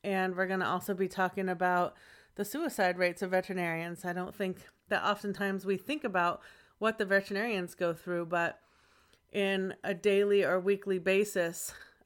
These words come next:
I, you know, I work in hospice and people think that's hard, but I get to actually get feedback from the people I'm helping or the families that I'm helping. Whereas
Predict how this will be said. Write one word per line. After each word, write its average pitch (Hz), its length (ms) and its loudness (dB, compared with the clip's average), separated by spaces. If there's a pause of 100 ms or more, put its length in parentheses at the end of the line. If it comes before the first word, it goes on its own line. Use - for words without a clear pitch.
I, 190 220 4 (280)
you 202 120 0
know, 185 140 2
I 214 120 4
work 214 220 0
in 185 80 0
hospice 196 460 -2
and 185 100 -4
people 202 240 -2
think 190 220 -4
that's 185 220 2
hard, 170 280 0 (560)
but 196 120 4
I 208 120 6
get 208 160 0
to - 100 -2
actually 185 300 0
get 175 180 -2
feedback 180 500 0
from 175 200 -4
the 170 80 -4
people 196 320 -4
I'm 170 160 0
helping 175 340 -4
or 165 80 -6
the 160 100 -6
families 170 420 -4
that 170 100 -4
I'm 160 140 -4
helping. 160 420 -8 (880)
Whereas 180 640 4